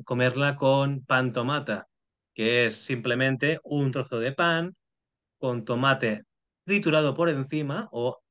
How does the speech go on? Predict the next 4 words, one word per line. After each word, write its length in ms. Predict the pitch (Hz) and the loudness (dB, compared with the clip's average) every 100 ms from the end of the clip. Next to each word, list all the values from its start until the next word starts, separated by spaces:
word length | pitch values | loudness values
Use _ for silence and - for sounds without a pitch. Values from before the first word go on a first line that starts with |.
| - | -4
restregado, 960 | 123 117 - 107 98 127 127 180 - _ _ _ _ _ _ - | 0 0 -2 -4 -2 0 0 -2 -6 _ _ _ _ _ _ -8
aceite 380 | 110 123 113 117 | -2 0 0 0
de 80 | |
oliva 520 | 117 147 180 202 214 | 2 4 4 4 2